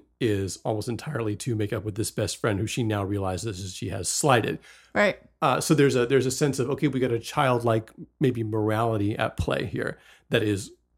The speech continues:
Speaker 1: perhaps ultimately good, right?
Speaker 2: Mm-hmm.
Speaker 1: But, uh, I really wanted, I really wanted them to engage more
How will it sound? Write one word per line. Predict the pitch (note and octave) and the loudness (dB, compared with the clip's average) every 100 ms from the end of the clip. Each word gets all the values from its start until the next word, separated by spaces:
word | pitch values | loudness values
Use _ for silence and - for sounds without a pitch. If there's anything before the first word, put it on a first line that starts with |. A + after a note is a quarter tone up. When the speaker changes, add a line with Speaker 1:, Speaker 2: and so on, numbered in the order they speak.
| _ | _
Speaker 1:
perhaps | C3 A2 - | 0 0 0
ultimately | A2+ A2 G#2 G2 | -4 -4 -8 -6
good, | A2 G#2+ - - | -2 -2 -4 0
right? | A2 G#2+ - _ | 0 0 -4 _
Speaker 2:
Mm-hmm. | A#3+ A#3 A3 - _ _ _ | 4 4 2 -2 _ _ _
Speaker 1:
But, | B2 D3 C3 B2+ - _ _ _ _ _ _ - | 2 4 4 2 -6 _ _ _ _ _ _ 2
uh, | C3 B2+ B2 B2+ - | 6 8 8 6 4
I | C#3 | 4
really | D3 F#3 F#3+ | 6 4 4
wanted, | C3+ C3 B2+ A#2+ B2+ - _ _ _ _ _ C3+ | 2 4 4 2 -4 -20 _ _ _ _ _ 4
I | |
really | D#3+ | 6
wanted | F#3 D#3 | 6 4
them | C#3 | 2
to | B2+ | 0
engage | A2+ A2 C3 C3 C3 G#2 | -2 0 4 4 2 -2
more | G2 F#2 F#2 F#2 | -2 0 0 -2